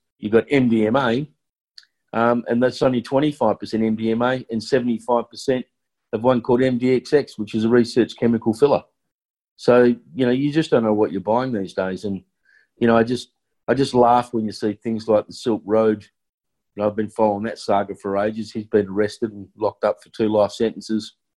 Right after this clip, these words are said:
But these people sit there and go, "Oh, you know, buy drugs over the internet from my site because you're guaranteed good quality."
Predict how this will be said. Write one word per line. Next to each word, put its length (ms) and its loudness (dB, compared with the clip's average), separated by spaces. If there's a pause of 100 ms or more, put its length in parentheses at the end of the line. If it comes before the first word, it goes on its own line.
(720)
But 100 2
these 200 4
people 320 0
sit 200 -6
there 160 2
and 120 -4
go, 260 2
"Oh, 140 -2
you 120 -4
know, 120 -4
buy 300 0
drugs 360 -2
over 180 0
the 180 -4
internet 420 -12
from 180 -12
my 220 -2
site 440 -4
because 320 -4
you're 80 -20
guaranteed 540 -2
good 160 -6
quality." 460 0